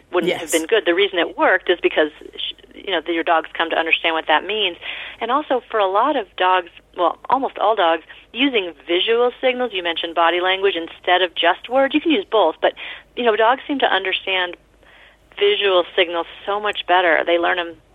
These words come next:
Speaker 1: they learn it much more quickly than a lot of what we, we're saying. They're watching what we're doing.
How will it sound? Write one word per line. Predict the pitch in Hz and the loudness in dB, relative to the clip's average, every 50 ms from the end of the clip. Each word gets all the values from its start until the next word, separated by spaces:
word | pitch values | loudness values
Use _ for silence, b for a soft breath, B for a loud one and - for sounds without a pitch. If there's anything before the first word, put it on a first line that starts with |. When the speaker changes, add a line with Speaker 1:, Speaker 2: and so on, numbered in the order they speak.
| _ | _
Speaker 1:
they | 196 190 | -2 -2
learn | 180 185 190 185 | 0 0 0 0
it | 175 160 - - | 0 -2 -4 -8
much | 185 185 208 208 - - | -2 -2 -2 -2 -2 -4
more | 180 170 | -4 -4
quickly | - - - 208 202 - 175 170 | -4 -2 -4 -4 -2 0 -2 0
than | 165 170 165 160 | 0 0 -2 -2
a | 160 | 0
lot | 165 160 165 | 2 2 2
of | 165 - | 2 0
what | 165 165 - | -2 -2 -2
we, | - 151 147 - | -2 -8 -10 -6
we're | - 160 156 - - - | -6 -4 -4 -4 -4 -2
saying. | 180 180 190 214 214 208 | 0 0 2 0 0 0
They're | 185 165 156 | 0 0 2
watching | 160 165 165 - 190 175 | 2 2 0 0 -4 -4
what | 165 156 | -6 -8
we're | - 160 | -8 -6
doing. | - 165 165 185 202 202 | -4 -4 -4 -4 -4 -8